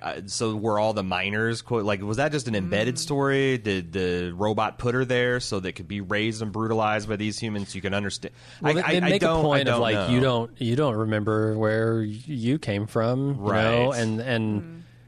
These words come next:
Speaker 3: They make that point of the robot too, so I assume this is
Speaker 1: Yeah.
Speaker 3: all, like, not implanted memories that she has, but, like, an implanted reality of some kind,
Speaker 1: Mm-hmm.
Speaker 3: uh, in Hilary Swank's character.
Speaker 1: Right.
Speaker 3: But I, I think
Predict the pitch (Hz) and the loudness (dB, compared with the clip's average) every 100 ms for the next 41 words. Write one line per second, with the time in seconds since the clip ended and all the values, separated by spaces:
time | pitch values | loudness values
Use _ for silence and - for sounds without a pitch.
0 | - - - 120 120 120 113 - 127 113 | -20 -18 -4 0 0 2 0 0 0 0
1 | 104 104 117 113 107 - 127 117 127 120 | 0 0 2 2 0 0 2 2 2 0
2 | - 143 135 123 104 104 110 110 107 101 | 0 0 2 2 0 0 2 2 2 0
3 | 98 - - - - 151 165 151 - 147 | -2 -14 -20 -20 -4 -2 2 0 0 0
4 | 131 127 117 104 110 139 160 165 151 151 | 0 0 -2 0 0 2 2 2 2 -2
5 | - 160 151 156 147 147 127 123 113 110 | 0 0 2 2 2 2 0 -2 0 0
6 | 101 - 120 107 - 120 117 113 104 101 | -2 -6 -2 -2 -2 -2 0 0 0 -4
7 | - 101 117 113 120 143 143 131 - 139 | -12 -6 -2 0 2 2 2 0 0 0
8 | 143 151 143 151 151 101 85 82 - - | 2 2 2 2 0 -4 -10 -12 -14 -20
9 | - - 110 107 101 101 104 104 120 113 | -20 -12 -2 0 0 0 -2 -2 0 0
10 | - 120 117 - 123 123 131 127 - - | 0 -2 -2 0 0 2 0 -2 -6 -12
11 | 95 82 82 - 120 143 143 151 - 160 | -8 -6 -6 -8 -4 -2 0 -4 -2 -4
12 | 160 269 233 - | 0 -2 -2 -8